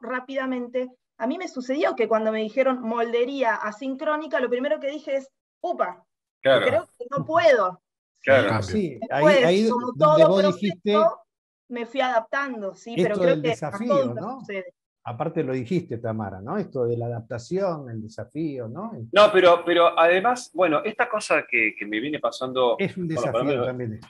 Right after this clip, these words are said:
Speaker 2: No, no, pero aparte es un desafío,
Speaker 4: Sí.
Speaker 2: lo, lo, lo, lo pudimos superar, somos gente que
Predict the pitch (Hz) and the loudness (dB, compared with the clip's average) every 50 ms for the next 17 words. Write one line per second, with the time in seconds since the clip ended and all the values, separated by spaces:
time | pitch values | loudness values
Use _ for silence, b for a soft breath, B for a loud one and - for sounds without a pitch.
0 | B B B - 220 262 262 262 269 254 - 214 220 208 196 240 262 247 220 - | B B B 2 2 4 4 4 2 2 4 4 2 4 2 0 0 -2 -2 -6
1 | - 139 127 120 127 120 - - 135 123 139 127 - 127 127 127 120 98 - 131 | -6 -8 -6 -6 -6 -4 -2 0 2 2 2 2 2 0 -2 -2 -2 -2 0 0
2 | 135 135 135 - 156 156 151 208 247 294 320 - 160 - - - - 143 202 254 | 0 0 0 0 -2 -2 -2 0 0 0 2 0 -2 -2 -4 -4 -2 2 4 4
3 | 262 - - - 247 254 240 - - 220 - 180 151 | 2 2 0 -6 -6 -6 -6 -6 -6 -8 -6 -6 -6